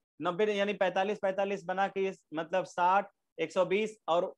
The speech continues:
एक सौ बीस वो करके उसका जो, मतलब एक सौ बीस और नब्बे का क्या करते हैं, डिवाइडर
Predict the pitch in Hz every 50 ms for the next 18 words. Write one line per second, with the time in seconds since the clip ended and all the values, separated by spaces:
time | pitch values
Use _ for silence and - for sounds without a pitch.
0 | 190 170 170 - 202 185 185 196 202 175 - 202 180 165 - - 190 165 180 170
1 | 196 180 190 175 208 196 185 175 - - 185 185 185 175 170 - _ _ _ _
2 | _ _ - 127 156 160 160 160 160 156 151 - - - 147 151 147 - 160 156
3 | - - _ _ - 160 - - 190 175 165 190 208 - 190 185 180 180 175 165
4 | 185 202 190 196 185 180 202 202 202 233 214 208 - 170 143 120 104 101 - 151
5 | 160 165 170 175 190 202 185 190